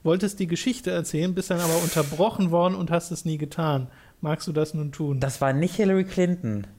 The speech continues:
Speaker 2: Oh, wer war denn das? Das war die Ehefrau von einem, entweder von einem der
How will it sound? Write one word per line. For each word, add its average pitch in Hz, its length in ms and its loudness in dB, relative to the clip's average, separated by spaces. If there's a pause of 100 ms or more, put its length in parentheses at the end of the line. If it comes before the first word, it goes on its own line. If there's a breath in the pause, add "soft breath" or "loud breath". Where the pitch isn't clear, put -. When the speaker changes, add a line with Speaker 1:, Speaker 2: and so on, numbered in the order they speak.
(140)
Speaker 2:
Oh, 139 140 2
wer 139 180 2
war 165 160 2
denn 175 100 2
das? 127 140 2
Das - 120 -6
war 147 80 2
die 147 220 -4
Ehefrau 190 640 2
von 170 260 0
einem, 156 240 -2 (580)
entweder 160 380 4
von 160 300 -2
einem 151 240 0
der 151 160 2